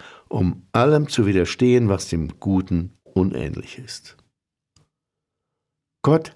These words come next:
hat den Menschen dazu fähig gemacht. Und nichts kann die dem Menschen göttlich verliehene Fähigkeit und Macht aufheben. Das Unendliche hat niemals angefangen, noch wird es jemals enden.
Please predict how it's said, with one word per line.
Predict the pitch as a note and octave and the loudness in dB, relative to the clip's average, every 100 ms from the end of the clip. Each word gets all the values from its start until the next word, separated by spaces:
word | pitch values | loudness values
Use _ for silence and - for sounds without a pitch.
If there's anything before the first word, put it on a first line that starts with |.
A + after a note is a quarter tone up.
| - | -4
hat | F3+ G3 - | -2 -2 0
den | F#3 D3+ | 2 2
Menschen | F#2 F2 - F2+ | 0 -2 -2 -2
dazu | F2+ G2 - F#2 | -2 -4 -6 -8
fähig | - - - - - - | -8 -4 -2 -2 -10 -14
gemacht. | - F#2 E2+ - _ - _ _ _ _ _ _ _ - - | -14 -14 -18 -20 _ -20 _ _ _ _ _ _ _ -20 -8
Und | - C3+ - | 0 0 2
nichts | D3+ F3+ D3 - | 2 2 0 -4
kann | - B2+ B2 | 0 2 2
die | B2+ | 2
dem | A#2+ G2 | 2 2
Menschen | G2+ C#3 - F2+ | 2 0 0 0
göttlich | C3 C#3+ A#2 | 2 2 -2
verliehene | A#2 E2+ G#2 G#2+ E2 | 0 0 2 2 0
Fähigkeit | - B2+ B2 G2 - F#2 D2+ | -2 2 2 2 -2 -4 -4
und | D#2 C2+ | -6 -6
Macht | - E2+ E2+ - - _ _ _ - | -4 -4 -6 -10 -20 _ _ _ -4
aufheben. | D3 D3 - F#2 F#2+ - - _ _ _ _ _ _ _ _ _ _ _ _ _ _ _ _ _ _ _ _ _ _ _ _ _ _ _ _ _ _ _ - | -4 -4 -8 -10 -10 -14 -20 _ _ _ _ _ _ _ _ _ _ _ _ _ _ _ _ _ _ _ _ _ _ _ _ _ _ _ _ _ _ _ -4
Das | B2 A2+ | 0 2
Unendliche | C#3+ C3 D3+ D#3 C#3 E2 - F#2 | 4 4 4 2 0 -4 -4 -4
hat | G2 G2 | -4 0
niemals | A2+ D3 D#3 A#2+ A2+ A#2 | 2 4 4 4 2 2
angefangen, | - G#2+ A#2+ G#2+ - G2+ G2+ | 0 0 2 0 0 0 2
noch | G#2 F#2+ | 2 2
wird | G2 G2+ | 0 2
es | F2 | 0
jemals | D#2 G#2 G#2 F2 - | 2 2 2 0 -2
enden. | - D2+ - - | -6 -6 -10 -18